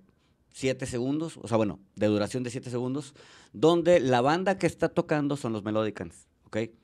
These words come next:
Eh, mucha gente creyó que era a-, así, pero no, son los Melodicans. Sale el vocalista, este, está en el escenario,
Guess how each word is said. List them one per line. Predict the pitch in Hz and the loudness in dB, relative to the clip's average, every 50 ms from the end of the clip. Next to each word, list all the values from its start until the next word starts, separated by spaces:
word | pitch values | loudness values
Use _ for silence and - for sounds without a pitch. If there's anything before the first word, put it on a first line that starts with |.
| _ - - - _ - | _ -20 -20 -20 _ -6
Eh, | - 104 98 98 92 | -4 -2 -2 -2 -2
mucha | 98 101 101 - 120 | -4 -6 -6 -8 -8
gente | 120 123 110 127 127 | -8 -8 -6 -6 -8
creyó | - 120 117 110 113 110 - | -6 -4 -4 -2 -2 -2 -4
que | 120 117 | -4 -4
era | 113 113 110 110 107 98 92 87 | -2 -2 -2 -2 -4 -4 -4 -6
a-, | - - 90 98 85 - - | -6 -8 -8 -8 -8 -10 -10
así, | - 92 87 - - 139 143 143 - _ _ _ _ _ _ - 101 | -12 -12 -10 -8 -8 -8 -8 -10 -14 _ _ _ _ _ _ -10 -6
pero | 104 104 101 107 | -4 -2 0 0
no, | 107 95 95 | 0 -2 -2
son | - - 117 127 | -4 -6 -6 -6
los | 127 120 | -4 -4
Melodicans. | 123 117 117 117 117 107 - 87 82 - - - - _ _ _ _ - - _ _ _ - - _ - | -4 -2 0 0 0 -2 -4 -8 -14 -14 -16 -18 -20 _ _ _ _ -20 -20 _ _ _ -20 -20 _ -12
Sale | - - 113 110 113 | -4 -2 0 2 2
el | 110 | 0
vocalista, | 110 - 131 131 160 165 160 - - 156 156 151 - _ _ - - _ _ _ - - _ | 0 0 0 0 0 0 -2 -4 -6 -6 -6 -8 -10 _ _ -20 -20 _ _ _ -20 -20 _
este, | - 95 92 92 87 - - - - | -6 -2 -2 -2 -2 -4 -8 -10 -10
está | - - 107 | -6 -2 -2
en | 107 107 | 0 0
el | 113 | -2
escenario, | 107 120 123 131 139 135 135 143 143 139 | -2 -4 -2 -2 0 0 0 -2 -4 -8